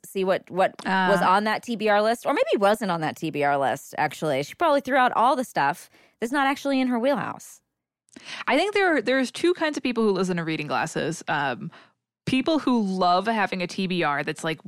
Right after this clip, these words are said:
Speaker 2: a thousand books long, and people who get really stressed out by it and feel like Anna does and just wanna, like,
Speaker 1: Yeah.
Speaker 2: throw it into the ocean and be free and read, and just read,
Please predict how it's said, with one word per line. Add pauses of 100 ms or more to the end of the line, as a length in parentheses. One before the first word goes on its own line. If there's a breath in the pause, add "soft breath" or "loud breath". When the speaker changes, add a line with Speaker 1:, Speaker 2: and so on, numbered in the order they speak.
(140)
Speaker 2:
a
thousand
books
long,
and
people
who
get
really
stressed
out
by
it
and
feel
like
Anna
does
and
just
wanna,
like,
Speaker 1:
Yeah.
Speaker 2:
throw
it
into
the
ocean
and
be
free
and
read, (200)
and
just
read,